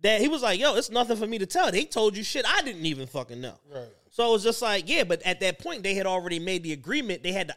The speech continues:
Speaker 1: honor the deal to give him the five years or whatever the fuck.
Speaker 2: Damn.
Speaker 1: So it's like, it's a, it's a wild set of circumstances, man. And it's like, all I can say is go to school, kids.
Speaker 2: Yo,
Speaker 1: Like, get an
Speaker 2: straight up.
Speaker 1: education, start you a motherfucking business or whatever. These,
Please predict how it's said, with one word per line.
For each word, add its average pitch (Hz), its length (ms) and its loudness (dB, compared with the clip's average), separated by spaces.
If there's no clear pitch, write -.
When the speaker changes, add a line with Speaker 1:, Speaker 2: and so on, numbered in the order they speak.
Speaker 1:
honor 165 180 -4
the 143 120 -8
deal 208 220 2
to 175 80 -2
give 147 180 -4
him 143 100 -8
the 139 80 -8
five 127 320 -8
years 131 320 -4
or 107 40 -14
whatever 107 300 -14
the 82 60 -20
fuck. - 260 -20
Speaker 2:
Damn. 123 100 -12
Speaker 1:
So 190 160 -2
it's 190 100 -4
like, 175 140 -2
it's 233 160 0
a, 151 100 -2
it's 208 160 2
a 165 80 -2
wild 123 800 -8
set 143 300 -4
of 127 80 -6
circumstances, 113 680 -10
man. 127 220 -10
And 131 80 -10
it's 139 140 -8
like, 139 240 -4
all 254 180 2
I 240 80 2
can 214 140 -4
say 214 240 0
is 190 180 -2
go 208 100 4
to 160 80 2
school, 135 300 -8
kids. - 580 -8
Speaker 2:
Yo, 135 320 -8
Speaker 1:
Like, 160 260 0
get 208 120 4
an - 60 4
Speaker 2:
straight 196 140 4
up. - 0 -
Speaker 1:
education, 208 520 -2
start 196 320 0
you 214 80 -2
a 185 40 0
motherfucking 175 500 -4
business 196 340 2
or 180 60 -8
whatever. 175 380 -2
These, 233 360 0